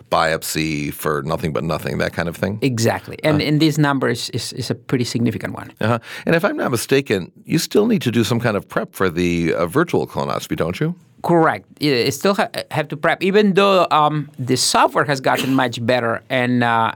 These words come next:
Speaker 2: and i-, they do have a software that can, mm, kind of factor in the stool and all that. So it, it, it, it has continued to improve,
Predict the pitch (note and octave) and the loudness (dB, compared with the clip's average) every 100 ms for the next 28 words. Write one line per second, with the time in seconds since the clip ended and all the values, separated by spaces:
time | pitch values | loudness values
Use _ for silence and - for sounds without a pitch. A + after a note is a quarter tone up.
0 | A#2 A#2+ A#2 A#2+ A#2 A2+ - A2+ A2 A#2 | -2 -2 0 0 0 0 -2 0 0 2
1 | C#3+ C#3+ C3 - C3 - B2 A#2+ A#2+ - | 2 2 -2 -2 -2 0 -2 -2 -4 -4
2 | B2+ A#2+ A#2 A2+ - - - - C#3+ C3 | -2 0 -2 -4 -12 -20 -4 2 4 2
3 | - C3+ B2 - D3 - C3+ - D3 D3 | 0 -2 -4 -4 -4 -2 -4 0 2 4
4 | B2+ A2+ A2 - F#3 F#3 F#3 F3+ F3+ F3 | 4 2 -2 2 4 6 4 2 2 2
5 | E3+ E3 E3+ - C#3 C3 A#2+ B2+ - B2 | 2 2 0 -2 0 2 0 -2 -2 -6
6 | - - B2 - - B2+ - C3 - _ | -4 -4 -4 -6 -6 -4 -4 -6 -6 _
7 | _ _ - - - C3+ C#3 A3 F#3+ C#3 | _ _ -14 -8 -2 0 2 2 0 -2
8 | - - - B2 A2 C3 A2+ A#2 | -10 -8 0 2 2 2 2 2